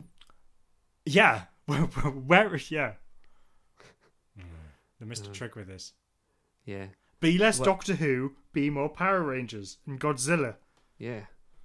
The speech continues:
Speaker 2: Oh, we should do Power Rangers podcast. <laughs>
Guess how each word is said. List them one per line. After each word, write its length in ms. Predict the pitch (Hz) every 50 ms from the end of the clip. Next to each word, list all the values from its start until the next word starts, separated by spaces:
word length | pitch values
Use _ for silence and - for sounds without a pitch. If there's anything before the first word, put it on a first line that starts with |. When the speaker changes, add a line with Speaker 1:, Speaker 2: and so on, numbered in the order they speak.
| - -
Speaker 2:
Oh, 160 | - - - - -
we 40 | -
should 100 | - 147
do 60 | 151
Power 200 | - - 104 90
Rangers 240 | 95 98 92 78 -
podcast. 440 | - - - - - - - - - - _ _ _ _ _ _ _ _ _ _ _ _ _ _ _ _ _ _ _ _ _ _ _
<laughs> 0 | _